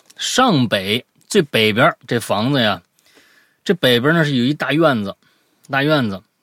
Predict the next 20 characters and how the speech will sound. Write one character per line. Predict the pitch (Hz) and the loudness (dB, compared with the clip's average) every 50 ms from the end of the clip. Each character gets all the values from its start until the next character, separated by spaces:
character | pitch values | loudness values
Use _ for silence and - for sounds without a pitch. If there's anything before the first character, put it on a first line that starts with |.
| _ _ _ _ _ - | _ _ _ _ _ -10
这 | 156 175 | -6 -2
院 | 208 214 247 277 262 240 202 | 0 2 2 2 2 2 2
子 | 170 165 | 2 2
呢， | 160 151 | 2 2
其 | 151 - - 190 | 0 0 -2 -4
实 | 180 - - 147 160 180 185 - _ _ _ _ _ _ _ _ _ _ _ _ _ _ _ _ _ _ _ _ | -2 0 0 2 2 2 0 -4 _ _ _ _ _ _ _ _ _ _ _ _ _ _ _ _ _ _ _ _
面 | - 220 254 240 214 202 | 0 2 4 4 4 4
对 | 196 226 208 202 | 6 6 6 6
这 | 190 196 175 | 4 2 0
房 | 139 - - 101 101 113 143 185 | 0 0 0 0 0 0 2 2
子 | 202 | 2
呢， | 185 170 147 131 | 2 2 0 0
就 | - 165 | -2 -4
是 | 139 139 139 131 131 - | -2 -2 -2 -4 -4 -4
这 | - 156 | -6 -6
房 | 127 - - 110 117 143 | -4 -2 -2 -2 -2 0
子 | |
的 | 151 147 | 0 0
阳 | 131 113 107 135 | 0 0 0 -2
台， | 147 113 107 107 113 | -2 -2 -2 -2 -4